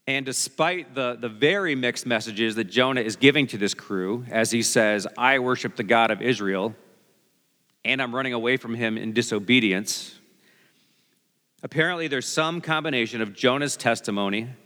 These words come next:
his willingness to be thrown overboard, and the calming of the storm that's enough for those on the boat with Jonah to have some sort of transformational moment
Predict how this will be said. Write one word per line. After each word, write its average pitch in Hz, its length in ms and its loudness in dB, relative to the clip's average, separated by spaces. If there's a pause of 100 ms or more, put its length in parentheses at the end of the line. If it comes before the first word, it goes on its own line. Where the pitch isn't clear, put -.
(600)
his 107 160 -4
willingness 143 480 2
to 143 100 -4
be 127 140 2
thrown 131 400 0
overboard, 110 720 0 (800)
and 110 100 -4
the 113 60 -4
calming 143 400 0
of 123 100 -4
the 110 80 -6
storm 104 680 0 (1600)
that's 123 180 -4
enough 131 280 -2
for 143 120 -10
those 131 300 -4
on 131 140 -8
the 117 100 -4
boat 127 300 -2
with 117 180 -10
Jonah 107 360 -4
to 117 100 -6
have 110 160 -2
some 180 440 0
sort 107 380 2
of 98 300 -6 (420)
transformational 117 840 0
moment 101 580 -2